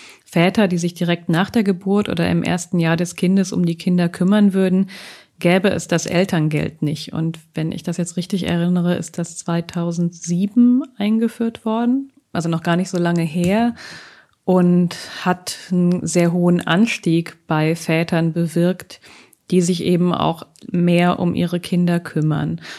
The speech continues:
Also ich glaube, das kann schon was verändern. Das beeinflusst, äh, gesellschaftliche Debatten, das beeinflusst dementsprechend auch Partnerschaften.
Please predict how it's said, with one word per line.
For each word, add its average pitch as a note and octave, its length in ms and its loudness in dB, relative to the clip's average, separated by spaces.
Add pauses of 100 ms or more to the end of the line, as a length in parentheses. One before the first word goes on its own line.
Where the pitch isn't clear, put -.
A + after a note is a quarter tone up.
(140)
Also D#3+ 140 -2
ich - 160 -4
glaube, F3+ 300 2
das F3+ 160 0
kann F3+ 180 -2
schon F#3 240 -2
was F#3 160 0
verändern. G#3 560 2
Das F3 140 -2
beeinflusst, - 760 -4 (100)
äh, F3+ 140 0
gesellschaftliche E3+ 720 -2
Debatten, E3 480 0
das E3+ 140 -2
beeinflusst F3 580 -6
dementsprechend E3+ 640 -6
auch F#3+ 180 -10
Partnerschaften. F#3+ 920 -2